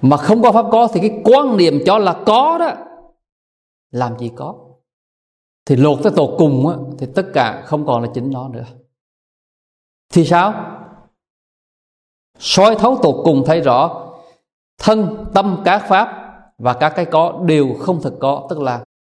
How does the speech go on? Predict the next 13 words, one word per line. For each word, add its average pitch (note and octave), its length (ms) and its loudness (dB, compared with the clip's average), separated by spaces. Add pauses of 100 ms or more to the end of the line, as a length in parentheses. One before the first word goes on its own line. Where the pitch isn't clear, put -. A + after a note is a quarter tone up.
(300)
nó E3+ 180 -6
không G3 500 -6
còn C3+ 200 -2
là B2 120 -6
chính D3+ 160 -6
nó D3+ 120 -8
nữa. C3+ 200 -10 (520)
Thì F#3+ 300 2
mỗi D#3+ 400 2
pháp F#3+ 220 -2 (1080)
chẳng F#3 420 -2
phải B2 480 -4 (320)
mỗi B2+ 220 0